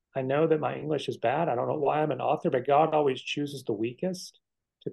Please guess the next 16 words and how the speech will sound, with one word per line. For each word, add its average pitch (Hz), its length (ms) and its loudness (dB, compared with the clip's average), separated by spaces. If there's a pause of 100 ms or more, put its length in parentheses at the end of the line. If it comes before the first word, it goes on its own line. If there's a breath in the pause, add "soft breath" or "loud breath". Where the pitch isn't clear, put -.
confound 123 380 -2
the 120 80 -2
wisdom 123 260 -2
of 104 60 -6
the 104 60 -6
world. 139 400 -4
I 113 60 -4
say 151 220 -2
that 135 120 0
a 113 60 -2
lot. 143 380 0 (760)
But - 360 2 (180)
what 131 120 2
it 123 100 2
is, 151 420 6 (360)
is 120 500 -8